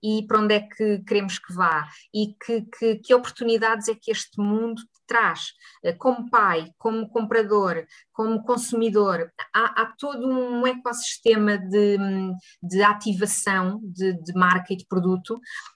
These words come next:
que é infindável. E, e eu acho que nós estamos só a captar o início ainda. Acho que volta àquela questão do ecossistema e tudo o que tu disseste agora, to-, todo, todo o teu ambiente trezentos e sessenta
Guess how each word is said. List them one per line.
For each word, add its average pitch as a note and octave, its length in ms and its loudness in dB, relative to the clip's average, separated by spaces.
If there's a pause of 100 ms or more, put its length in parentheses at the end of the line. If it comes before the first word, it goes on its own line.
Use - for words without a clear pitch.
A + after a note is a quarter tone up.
que - 120 2
é A#3+ 60 8
infindável. G#3 840 2
E, E3+ 300 -4
e F#3+ 40 6
eu F#3+ 100 6
acho G3 180 4
que - 60 -6
nós G3 120 0
estamos G3+ 340 -4
só G#3 340 6 (100)
a G3+ 60 -6
captar G3+ 760 4
o G3 120 0
início G#3 520 4
ainda. F#3+ 420 0 (420)
Acho F#3 360 0
que F#3+ 260 6
volta G3+ 320 4
àquela F#3+ 280 2
questão F#3+ 280 -2
do F3+ 100 -2
ecossistema F#3 880 -2 (260)
e F3 160 -6
tudo F#3+ 200 4
o - 20 2
que F#3 60 -4
tu G#3 100 -2
disseste F#3+ 420 -2
agora, F3+ 380 2 (500)
to-, C#4+ 360 2
todo, A#3 360 -2 (160)
todo D4 280 2
o B3 100 -14
teu A#3 440 6
ambiente G#3+ 720 2 (300)
trezentos G#3+ 420 2
e G#3+ 80 -4
sessenta A3 680 -2